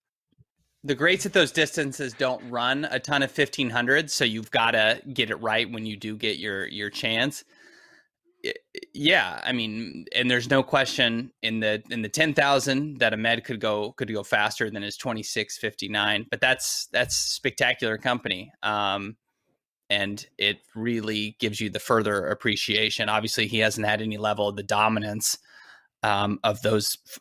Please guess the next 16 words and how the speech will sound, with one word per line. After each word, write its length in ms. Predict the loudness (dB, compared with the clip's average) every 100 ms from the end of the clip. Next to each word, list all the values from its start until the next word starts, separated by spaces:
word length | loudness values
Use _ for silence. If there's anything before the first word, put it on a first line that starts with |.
| -4
aforementioned 640 | 0 2 2 0 -2 0
guys, 400 | 2 2 2 0
but 340 | 0 2 2 2 -2 0 0 0 -2 -12 -18 _ _
he 500 | -10 -2 4 4 4
still 300 | 2 4 4
has 200 | 4 2
plenty 320 | 0 2 2
to 140 | 0 -2
give 260 | 2 2
in 120 | 0 -4
his 220 | -6 -8
career. 440 | -6 0 0 0
And 80 | -2
like 160 | -4 -2
I 100 | 0
said, 380 | 4 4 4